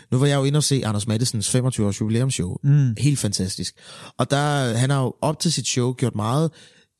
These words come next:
Speaker 1: øh, meget reklame for det og sådan noget, og det var meget populært. De har jo åbnet utrolig mange ekstra forestillinger
Speaker 2: Ja.
Speaker 1: for det og sådan noget.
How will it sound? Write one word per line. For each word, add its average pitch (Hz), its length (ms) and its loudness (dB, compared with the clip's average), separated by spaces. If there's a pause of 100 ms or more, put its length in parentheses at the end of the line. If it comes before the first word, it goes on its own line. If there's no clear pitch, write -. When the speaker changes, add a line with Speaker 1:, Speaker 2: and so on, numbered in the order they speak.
(240)
Speaker 1:
øh, - 80 -6 (100)
meget 135 240 0
reklame 156 400 0
for 98 200 -2
det 95 180 -4
og 101 120 -8
sådan - 80 -6
noget, 101 180 -2
og 101 160 -4
det 104 200 0
var 92 140 -2
meget 101 200 -2
populært. 120 400 0
De 113 60 -2
har 101 60 0
jo 98 60 0
åbnet 127 300 0
utrolig 123 500 -4
mange 110 240 -2
ekstra 135 220 -2
forestillinger 127 520 -4
Speaker 2:
Ja. 104 60 -2
Speaker 1:
for 127 180 0
det 147 200 2
og 107 100 -4
sådan 113 100 -6
noget. 117 180 0